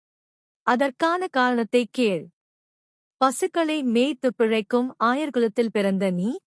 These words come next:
எங்களது இந்த சிறு விரதத்தை கண்டு கொள்ளாமல் விட்டுவிடாதே. நீ தரும் சிறு பொருட்களுக்காக, அணிகலன் முதலானவை,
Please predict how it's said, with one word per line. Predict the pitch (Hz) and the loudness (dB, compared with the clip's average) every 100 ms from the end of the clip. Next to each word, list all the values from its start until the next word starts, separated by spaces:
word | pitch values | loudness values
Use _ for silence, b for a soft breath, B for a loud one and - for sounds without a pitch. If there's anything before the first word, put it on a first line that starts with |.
| _ _ | _ _
எங்களது | 240 262 240 233 247 202 | -2 2 2 2 0 0
இந்த | 240 226 220 | 0 2 -2
சிறு | - 330 381 | -2 0 0
விரதத்தை | 320 240 220 - 302 | 2 0 0 -2 -4
கண்டு | - 226 233 254 | -2 -2 0 0
கொள்ளாமல் | 233 220 202 208 202 | 0 0 0 0 -2
விட்டுவிடாதே. | 165 190 208 190 180 175 190 170 - _ _ _ _ _ _ _ _ | -4 -4 -2 -2 -2 -2 -2 -6 -8 _ _ _ _ _ _ _ _
நீ | - 311 381 | -6 -2 0
தரும் | 285 320 359 | 0 0 -4
சிறு | - 311 339 381 | -4 -2 0 2
பொருட்களுக்காக, | 262 254 - 233 220 - 202 196 240 269 _ _ | 2 0 0 -2 0 0 -2 0 -4 -6 _ _
அணிகலன் | - 247 285 320 320 330 | 0 2 2 -2 -2 -4
முதலானவை, | 247 220 247 226 208 185 220 | -2 0 2 0 -2 -2 -4